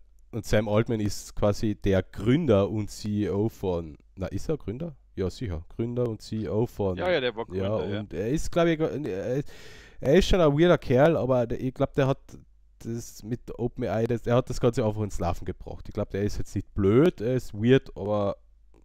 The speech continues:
Speaker 1: schlau. Schlechte Kombination. Aber jedenfalls ist der von vor-, OpenAI ist jetzt, ähm, dank Chat G P T letztes Jahr ja sehr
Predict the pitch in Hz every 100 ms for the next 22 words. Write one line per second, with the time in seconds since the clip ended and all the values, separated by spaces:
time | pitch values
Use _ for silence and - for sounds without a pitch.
0 | - - - - - 82 69 - - _
1 | - - - - - - - - - -
2 | - - - 67 71 - - - - -
3 | - 123 107 80 - - _ - 117 147
4 | - 139 110 - 117 127 - 117 123 -
5 | 90 - - - 143 156 127 135 143 -
6 | - - - 110 - - - 107 110 107
7 | 107 107 107 95 107 107 107 - - -
8 | - - 117 - - 107 - - 123 147
9 | 143 110 113 - 135 - 120 113 113 107
10 | - 113 107 110 104